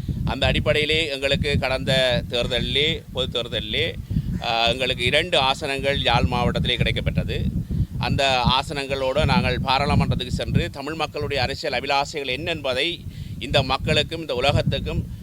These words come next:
ஆ, சர்வதேச சமூகத்துக்கும் நாங்கள் மிக தெளிவாக, இந்த அரசுக்கும்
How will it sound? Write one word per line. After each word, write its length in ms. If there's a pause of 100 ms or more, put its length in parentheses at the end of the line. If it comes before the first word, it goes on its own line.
(140)
ஆ, 180
சர்வதேச 540
சமூகத்துக்கும் 600
நாங்கள் 320
மிக 220
தெளிவாக, 580
இந்த 140
அரசுக்கும் 520